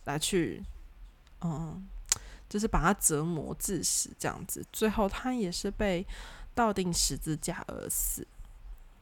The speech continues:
虽然是殉教而死，但相信腓力的灵已经在天国，在乐园享受着与主同在的幸福吧。这是今天的新月沙龙，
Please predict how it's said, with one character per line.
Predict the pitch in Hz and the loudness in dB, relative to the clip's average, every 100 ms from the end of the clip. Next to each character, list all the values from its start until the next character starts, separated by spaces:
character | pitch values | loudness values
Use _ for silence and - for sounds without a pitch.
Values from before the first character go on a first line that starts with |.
| - - | -18 -6
虽 | - 214 | 8 10
然 | 196 | 10
是 | - 226 214 208 196 | 4 4 4 6 4
殉 | - 247 | 4 4
教 | 240 208 | 4 4
而 | 185 | 4
死， | - 165 | 2 2
但 | 202 196 | 2 4
相 | 196 185 | 4 4
信 | 208 196 | 2 2
腓 | 226 | 2
力 | 233 240 | 4 4
的 | 180 | 4
灵 | 147 135 156 - - - - | 2 0 -2 -6 -14 -20 -6
已 | 165 | -2
经 | 160 196 | 2 4
在 | 202 180 | 4 4
天 | - 175 180 | 2 0 0
国， | 190 - 80 - - - - | -2 0 -2 -4 -10 -20 -2
在 | 196 180 | 2 6
乐 | 277 247 | 6 6
园 | 190 185 117 82 | 4 2 2 0
享 | - 165 175 | -2 -2 0
受 | 208 185 | 0 0
着 | - 156 | 0 -2
与 | 160 156 | 0 -2
主 | - - - - | -2 -6 -6 -6
同 | 165 151 | -6 -4
在 | 160 151 | -2 -2
的 | - - - | -4 -8 -8
幸 | - - 196 | -2 2 2
福 | - - | 0 -4
吧。 | 147 180 - - _ - _ - - - - - - - - | -2 -2 -6 -18 _ -20 _ -20 -20 -20 -20 -20 -20 -16 2
这 | 208 | 4
是 | 220 202 | 6 4
今 | 190 208 | 4 4
天 | 208 208 202 | 6 6 6
的 | 190 175 | 4 4
新 | - 208 | 2 4
月 | 214 | 4
沙 | 202 233 | 4 2
龙， | 254 196 175 | 4 4 2